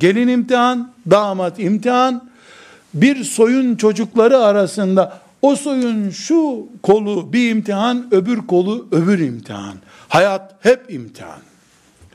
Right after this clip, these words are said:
وَجَعَلْنَا بَعْضَكُمْ لِبَعْضٍ فِتْنَةً. "La havle ve la kuvvete illa billah" der gibi teselli bulacağımız bir ayettir bu.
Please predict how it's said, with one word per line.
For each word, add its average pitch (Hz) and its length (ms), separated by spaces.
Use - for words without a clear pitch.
وَجَعَلْنَا 214 840
بَعْضَكُمْ 214 800
لِبَعْضٍ 208 680
فِتْنَةً. 254 500
"La 226 400
havle 254 360
ve 233 220
la 240 300
kuvvete 247 540
illa 254 440
billah" 226 720
der 233 180
gibi 214 560
teselli 185 840
bulacağımız 151 800
bir 170 260
ayettir 135 540
bu. 95 140